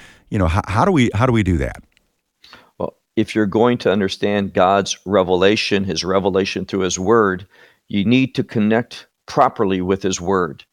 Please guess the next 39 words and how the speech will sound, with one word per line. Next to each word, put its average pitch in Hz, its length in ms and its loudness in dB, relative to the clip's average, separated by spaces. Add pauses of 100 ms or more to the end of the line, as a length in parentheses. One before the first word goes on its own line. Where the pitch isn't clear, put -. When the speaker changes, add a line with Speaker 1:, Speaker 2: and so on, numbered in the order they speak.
(380)
Speaker 2:
And 107 120 -2
one 117 180 2
of 110 100 0
my 101 220 2
favorite 113 380 0
things 104 280 -4
to 92 80 -8
do 113 180 0
is 98 140 -4
to - 140 -20
take 110 280 -2
people 107 440 -4
to 104 280 -2
the 95 340 -4
Jezreel 101 640 2
Valley 107 540 2 (360)
and 87 100 -6
explain 107 460 -2
to 107 100 -6
them 98 240 -2
that 92 160 -4
that 98 240 4
name 101 360 0
Jezreel 110 640 4
means 98 320 -2 (120)
God 113 280 4
has 101 180 0
planted. - 640 -4 (500)
And 110 360 2 (100)
it 110 100 0
speaks - 340 -4
about 113 360 0
God 110 380 4
planting 131 440 -2
his 113 160 -4
people - 580 -6 (100)
in 123 160 2
the 139 100 4
land. 107 460 -2